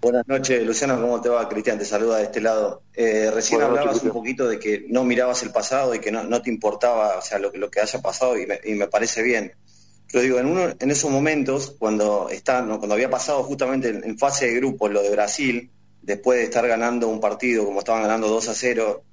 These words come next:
Speaker 1: se revierte ese resultado. Teniendo en cuenta lo que había pasado también en los Juegos Olímpicos de, de, de Río, donde ustedes habían tenido una fras-, una fase de grupo bastante buena, y habían agarrado un Brasil que había salido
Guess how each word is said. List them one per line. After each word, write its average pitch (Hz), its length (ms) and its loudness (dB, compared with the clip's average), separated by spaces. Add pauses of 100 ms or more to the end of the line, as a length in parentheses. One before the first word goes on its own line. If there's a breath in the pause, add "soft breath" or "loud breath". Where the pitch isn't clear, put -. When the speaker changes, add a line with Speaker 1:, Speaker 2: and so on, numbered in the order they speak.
(140)
Speaker 1:
se - 240 0
revierte 113 500 0
ese 104 180 -4
resultado. 104 800 0 (760)
Teniendo 139 340 2
en 131 60 2
cuenta 151 260 0
lo 123 160 0
que - 120 -2
había 135 360 0
pasado 123 420 0
también 120 440 0
en 104 120 -2
los 107 140 0
Juegos 131 240 0
Olímpicos 120 540 0
de, 101 240 -2
de, 107 160 0
de 110 180 2
Río, 123 560 0
donde 107 220 0
ustedes 139 420 0
habían 113 260 0
tenido 117 240 -2
una 110 160 -2
fras-, - 360 -4
una 107 120 -2
fase 120 280 0
de 104 60 0
grupo 117 260 -2
bastante 110 680 -2 (100)
buena, 135 480 0 (640)
y 120 120 2
habían 147 300 2
agarrado 127 420 0
un 127 80 -2
Brasil 117 320 -4
que 120 60 0
había 113 160 0
salido 107 580 -2